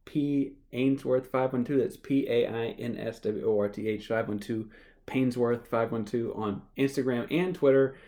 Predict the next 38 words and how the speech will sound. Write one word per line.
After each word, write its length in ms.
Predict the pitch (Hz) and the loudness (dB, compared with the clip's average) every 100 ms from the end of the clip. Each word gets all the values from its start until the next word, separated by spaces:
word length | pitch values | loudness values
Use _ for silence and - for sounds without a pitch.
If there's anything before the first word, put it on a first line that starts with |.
| - - | -16 -6
I'm 100 | 139 | 6
pretty 240 | 220 208 | 10 12
active 320 | 202 202 202 | 12 10 8
on 140 | 190 180 | 6 6
Twitter 240 | 190 185 | 6 8
these 160 | 175 175 | 6 6
days. 280 | 170 170 143 | 4 4 4
Obviously, 380 | 143 135 139 | 4 4 6
we're 160 | 131 120 | 6 6
all 160 | 123 120 | 6 4
teachers 460 | 139 135 127 120 | 2 4 4 4
in 140 | 120 120 | -2 0
summer 420 | 127 120 117 117 | 0 0 0 -2
during 300 | 120 117 107 | 0 -2 0
covid, 380 | 131 113 117 110 | 2 4 2 2
not 200 | 98 104 | -2 -2
leaving 200 | 110 101 | -2 -2
our 80 | |
apartments 420 | 101 113 107 104 - | 0 -2 -2 -4 -6
to 60 | _ | _
do 120 | 113 | -2
a 40 | 104 | 0
whole 240 | 127 117 | 2 2
lot. 300 | 113 107 - - - - | 2 0 -2 -12 -20 -6
Um, 500 | 131 127 117 113 104 - - - _ _ 165 | 0 2 2 0 -4 -10 -20 -20 _ _ 4
you 100 | 170 | 6
know, 200 | 123 123 | 6 4
the 80 | |
world's 260 | 135 208 202 | 8 8 8
crazy, 360 | - 220 208 202 | 8 8 10 10
and 100 | 175 | 8
if 80 | |
you 80 | 160 | 4
need 120 | 165 | 2
some 200 | 180 160 | 2 4
escapism 640 | 151 - 156 151 143 139 135 | 4 4 4 4 2 4 4
of 100 | 131 | 4
sorts, 520 | 135 127 101 - | 6 6 4 -6